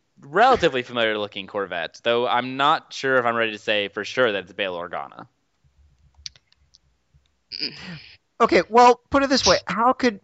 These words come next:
Speaker 3: here would be my problem if it's Bail Organa. Okay, if we're s-, considering Fulcrum's Bail Organa. That's cheap.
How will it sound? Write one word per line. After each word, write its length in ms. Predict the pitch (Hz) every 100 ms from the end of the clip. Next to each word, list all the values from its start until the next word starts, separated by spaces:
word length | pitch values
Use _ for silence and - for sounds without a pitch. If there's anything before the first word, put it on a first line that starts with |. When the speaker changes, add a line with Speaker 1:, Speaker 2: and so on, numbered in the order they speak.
| _ _ _ _ _ _ _
Speaker 3:
here 160 | - 269
would 140 | 277
be 100 | 254
my 160 | 208 180
problem 320 | - 160 143
if 80 | 127
it's 120 | 127
Bail 260 | 127 117 101
Organa. 420 | 95 85 67 - _ _ _ _ _ _ 95
Okay, 260 | 92 82 -
if 200 | 202 208
we're 100 | 202
s-, 140 | 170 -
considering 600 | - 147 160 143 127 - _ -
Fulcrum's 440 | 139 127 127 110
Bail 280 | 92 101 95
Organa. 460 | 85 80 73 - - _ _ _ _ _ -
That's 300 | 170 170 -
cheap. 460 | - 117 76 -